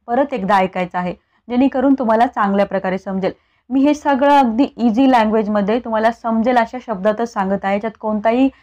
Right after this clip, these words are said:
ग्रॅमॅटिकली किंवा कोणतेही मोठे मोठे वर्ड्स यूज करत नाहीये. नेक्स्ट प्रिपोजिशन आहे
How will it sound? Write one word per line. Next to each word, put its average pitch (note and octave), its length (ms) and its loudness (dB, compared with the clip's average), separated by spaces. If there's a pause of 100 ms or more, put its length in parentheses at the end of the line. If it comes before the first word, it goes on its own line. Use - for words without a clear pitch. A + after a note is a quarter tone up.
(300)
ग्रॅमॅटिकली A#3 720 0
किंवा A3 240 -2
कोणतेही A3+ 460 -2
मोठे A3 320 2
मोठे A3 240 -2
वर्ड्स G#3 460 -2
यूज G3+ 260 -6
करत F#3+ 340 -4
नाहीये. F3+ 340 -4 (1200)
नेक्स्ट D4+ 420 -2
प्रिपोजिशन D4+ 600 0
आहे C4 240 2